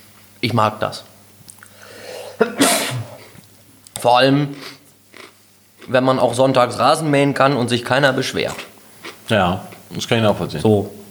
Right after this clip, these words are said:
Speaker 1: nach dem Gedanken.
Speaker 2: Ja, die Sache ist halt auch die, wenn du in der Stadt lebst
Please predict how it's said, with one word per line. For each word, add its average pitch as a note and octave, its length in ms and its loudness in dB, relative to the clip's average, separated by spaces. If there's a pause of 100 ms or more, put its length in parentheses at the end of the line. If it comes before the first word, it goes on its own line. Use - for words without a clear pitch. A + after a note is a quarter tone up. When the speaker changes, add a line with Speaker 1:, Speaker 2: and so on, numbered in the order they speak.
(140)
Speaker 1:
nach G#2+ 240 0
dem G#2+ 360 2 (280)
Gedanken. G#2+ 480 0 (500)
Speaker 2:
Ja, C#3 220 2 (160)
die A#2+ 100 -2
Sache A#2+ 160 2
ist G#2+ 80 -2
halt G#2 140 2
auch F2+ 80 0
die, G#2 160 0
wenn G2+ 80 4
du G2 60 4
in F2+ 60 -2
der F2+ 80 0
Stadt G#2 260 -2
lebst A#2 300 0